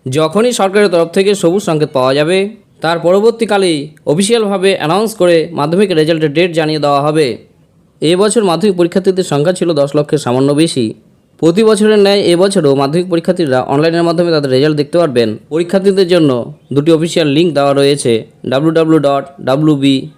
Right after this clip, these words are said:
বি এস ই ডট জি ও ভি ডট ইন, এছাড়া ডাব্লিউ বি রেজাল্টস ডট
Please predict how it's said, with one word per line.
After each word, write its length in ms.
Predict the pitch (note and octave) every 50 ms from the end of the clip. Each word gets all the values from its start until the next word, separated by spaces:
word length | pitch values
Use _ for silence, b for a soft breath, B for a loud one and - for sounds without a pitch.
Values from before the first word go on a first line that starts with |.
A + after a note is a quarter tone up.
| _ _ -
বি 280 | A#2+ B2+ C#3 D3+ D3
এস 160 | C#3+ C#3 C#3 C#3+
ই 240 | C#3 C3 B2+ B2 - D#3+ D#3 D#3 D#3 C3+
ডট 180 | C3+ C3 C3
জি 140 | B2+ C3+ C#3+
ও 40 | C3+
ভি 100 | C3+ C#3+
ডট 220 | C3+ B2+ B2+ C3
ইন, 240 | C3+ B2 A2 A2 A#2 - -
এছাড়া 520 | - C3 C3+ D3 C3+ A2+ G#2+ G#2 G2 - - _ _ -
ডাব্লিউ 300 | B2 A#2+ B2+ C3+ D3 D3+
বি 80 | C#3+ C#3+
রেজাল্টস 520 | C3+ C3+ C3 C#3+ D3 D3+ D3+ D3+ D3+ - - _ - C3+
ডট 240 | B2+ B2+ B2 B2